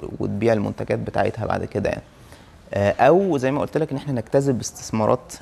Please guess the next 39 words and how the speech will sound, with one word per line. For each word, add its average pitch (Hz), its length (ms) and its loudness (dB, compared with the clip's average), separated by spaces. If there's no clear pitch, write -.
آه، - 320 -2
اجنبيه 113 580 4
ومالتي 107 480 0
ناشونال 117 320 -4
كومبانيز 113 440 -6
تيجي، 135 260 -4
وبقى 113 340 4
أم-، 113 80 2
في 147 320 0
امثله 139 260 2
كتيره 135 360 2
دلوقتي 110 460 0
في - 260 -12
مصر. - 460 -2
آه، 101 120 0
يعني، 104 200 4
مش 107 120 -2
عايز 113 160 4
اقول، - 280 0
آه، - 560 -2
يعني، 85 480 -2
اسامي 117 260 2
الشركات، 120 500 0
يعني، 135 140 2
بس - 140 -2
في - 160 2
امثله 123 300 0
كتيره 123 360 2
لشركات 98 520 0
مالتي 117 300 2
ناشونال 120 340 -2
في - 120 -10
مصر، 113 280 0
سواء 113 280 6
في - 160 -8
مجال 107 300 2
التصميم 127 680 0
الالكتروني، 117 640 0
الالك-، 95 240 0